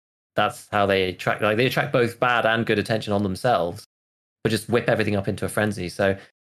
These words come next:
you know, Hayes probably just needs to lean into it. Like, maybe, maybe I should try and get myself, you know,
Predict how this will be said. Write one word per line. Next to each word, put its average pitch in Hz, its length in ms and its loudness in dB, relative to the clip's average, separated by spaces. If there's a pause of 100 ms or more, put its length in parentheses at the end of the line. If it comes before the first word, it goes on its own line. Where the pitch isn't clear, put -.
(120)
you - 40 2
know, 107 100 4
Hayes 202 200 2
probably 127 220 2
just 107 120 -4
needs 113 140 0
to 104 80 0
lean 104 160 2
into 127 280 2
it. 92 80 0
Like, 101 180 0
maybe, 139 240 0
maybe 131 220 2
I 131 100 4
should 143 160 -4
try 98 100 -2
and 90 60 -2
get 98 100 -2
myself, 95 460 0
you 98 80 -2
know, 92 160 -4